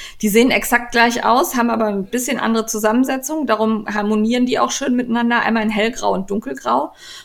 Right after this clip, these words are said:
Und da werd ich dann irgendeine Knallfarbe oder irgendeinen meiner Hedgehog, ähm, Stränge mit kombinieren. Und, äh, dann ist das wieder ein,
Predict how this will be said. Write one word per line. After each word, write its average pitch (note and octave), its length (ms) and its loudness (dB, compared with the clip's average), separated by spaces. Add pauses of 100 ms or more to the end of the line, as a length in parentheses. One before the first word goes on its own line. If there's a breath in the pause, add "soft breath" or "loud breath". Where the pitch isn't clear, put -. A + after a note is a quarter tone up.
Und G3 100 0
da G3 100 6
werd G#3 140 6
ich - 40 -2
dann G#3 120 0
irgendeine G#3+ 260 6
Knallfarbe G3 800 2
oder G3 240 0
irgendeinen G#3 560 0
meiner G3 240 0
Hedgehog, G#3+ 680 -2 (480 soft breath)
ähm, G3 380 4
Stränge G3 460 2
mit G3 180 2
kombinieren. G3 720 2 (720 loud breath)
Und, G3 380 -4
äh, G3 140 0
dann F#3+ 240 -2
ist - 200 -8
das G3 180 -10
wieder G3 160 -2
ein, F#3+ 320 -2